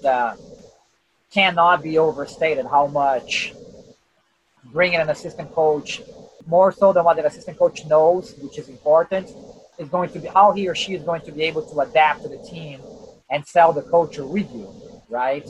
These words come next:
Uh, and I think that that's, that's a really important thing. Um,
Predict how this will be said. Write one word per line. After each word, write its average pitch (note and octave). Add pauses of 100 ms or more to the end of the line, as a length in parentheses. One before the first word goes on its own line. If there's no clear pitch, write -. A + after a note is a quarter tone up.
(420)
Uh, A2
and C3+
I C3+
think D#3
that C#3+
that's, D3+ (200)
that's C#3
a C#3
really D3
important C#3
thing. C#3 (580)
Um, C3